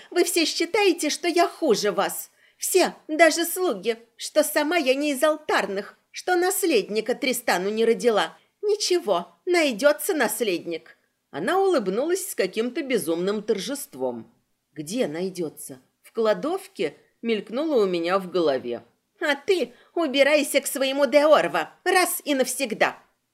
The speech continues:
Марита рванула меня за волосы так, что у меня из глаз брызнули слезы, и проорала. "По законам Юга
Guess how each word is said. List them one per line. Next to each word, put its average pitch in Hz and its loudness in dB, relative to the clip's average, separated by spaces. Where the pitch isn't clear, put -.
Марита 320 0
рванула 208 2
меня 202 0
за 170 2
волосы 170 -2
так, 277 -8
что - 2
у 269 0
меня 302 -2
из 233 -4
глаз 285 4
брызнули 247 -2
слезы, 131 -4
и 320 -4
проорала. 135 0
"По - 4
законам 285 4
Юга 247 2